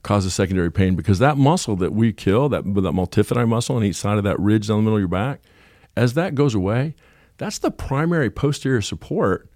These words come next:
of the little facet joints on the side, and it ends up being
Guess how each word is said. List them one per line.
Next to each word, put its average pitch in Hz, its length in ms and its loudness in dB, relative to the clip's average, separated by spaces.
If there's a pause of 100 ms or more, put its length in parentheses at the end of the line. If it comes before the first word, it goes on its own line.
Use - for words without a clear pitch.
(320)
of 107 120 0
the 120 80 0
little 120 140 0
facet 131 360 -4
joints 98 260 -2
on 92 60 -4
the 85 60 -4
side, 143 440 -4
and 107 140 0
it - 100 0
ends 135 240 4
up - 220 -2
being 98 320 2